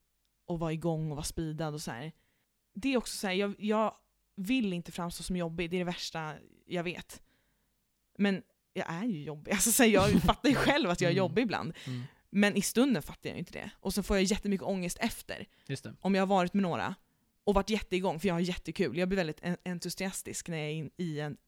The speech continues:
Speaker 1: liksom ett moment.
Speaker 2: Mm.
Speaker 1: Sen kan jag komma hem och vara så här, "Fy fan vad jobbig jag var. Jag vill aldrig mer träffa de här. De måste hata mig." Så här,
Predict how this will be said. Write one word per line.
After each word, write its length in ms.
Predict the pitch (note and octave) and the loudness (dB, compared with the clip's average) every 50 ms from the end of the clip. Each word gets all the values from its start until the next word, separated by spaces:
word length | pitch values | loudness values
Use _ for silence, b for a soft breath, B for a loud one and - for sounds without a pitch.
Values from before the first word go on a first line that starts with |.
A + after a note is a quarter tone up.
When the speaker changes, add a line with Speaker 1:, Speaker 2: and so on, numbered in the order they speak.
| - | -14
Speaker 1:
liksom 220 | - E3+ - E3 D#3 | -12 -10 -8 -8 -8
ett 100 | - - | -6 -4
moment. 460 | F3+ F#3 F3 D3 F#2 - - - - | -2 -2 -2 -4 -8 -12 -12 -12 -10
Speaker 2:
Mm. 200 | A#2+ A#2+ A#2 A#2 A#2+ - | -8 -8 -8 -8 -10 -6
Speaker 1:
Sen 140 | - A3 G#3 | -4 -4 -2
kan 80 | G#3+ | -2
jag 80 | G#3 F#3 | -2 -4
komma 140 | F#3 F3 F3 | -2 -4 -2
hem 220 | F#3+ G#3 F3+ D#3+ | -2 -2 -4 -4
och 60 | C#3+ | -4
vara 140 | A#2 A2+ F#3+ | -4 -4 -6
så 100 | - - | -6 -8
här, 60 | - | -10
"Fy 120 | - - - | -10 -10 -12
fan 480 | - - - - - C4 G3 G#2 D2+ | -12 -12 -10 -6 -4 -2 -2 -2 -4
vad 120 | B2+ E3+ D#3+ | -6 -6 -8
jobbig 200 | D#3 D3+ E3 E3 | -8 -8 -6 -6
jag 80 | C#3 | -6
var. 140 | G2+ G2+ - b b b b b | -6 -6 -8 b b b b b
Jag 80 | b G3 | b -6
vill 80 | G#3 - | -4 0
aldrig 180 | - A3 F3+ E3 | 0 0 0 0
mer 80 | E3+ | -4
träffa 260 | E3+ F3 E3 - - E3 | -6 -8 -8 -6 -4 -4
de 80 | E3+ | -4
här. 80 | D#3+ C3+ | -2 -2
De 80 | E3+ | -2
måste 180 | F#3+ G3 - - | -2 -2 -2 -4
hata 420 | F#3 - A3+ A3 D3+ - - F3+ | -4 0 0 0 0 -2 -6 -8
mig." 240 | F3+ D#3 - - - | -8 -8 -8 -10 -12
Så 120 | - - C3+ | -8 -8 -8
här, 100 | - | -8